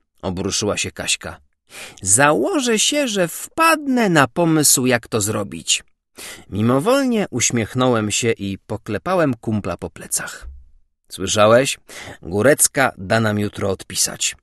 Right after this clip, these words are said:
Dam albo i nie dam, wystękała, wkładając w przedpokoju adidasy.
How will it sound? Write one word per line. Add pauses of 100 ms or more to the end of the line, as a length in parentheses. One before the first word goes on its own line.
(720)
Dam (580)
albo
i
nie
dam, (400)
wystękała,
wkładając
w
przedpokoju
adidasy.